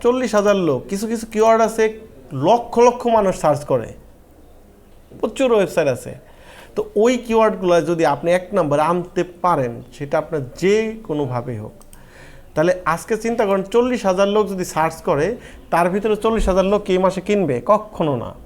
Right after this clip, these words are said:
ধরে নেন চল্লিশ হাজার থেকে চল্লিশ হাজার পাঁচশো না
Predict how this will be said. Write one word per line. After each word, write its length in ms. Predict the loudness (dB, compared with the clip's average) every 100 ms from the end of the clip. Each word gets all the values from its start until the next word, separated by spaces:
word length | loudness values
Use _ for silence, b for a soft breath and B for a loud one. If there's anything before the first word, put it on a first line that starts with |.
| -6
ধরে 280 | 2 4 6
নেন 220 | 4 2
চল্লিশ 360 | 2 2 2 4
হাজার 200 | 6 6
থেকে 320 | 4 4 4 2 B B B -20 -14 2
চল্লিশ 480 | 4 6 4 2
হাজার 180 | 4 4
পাঁচশো 380 | 4 2 2 2
না 200 | 4 2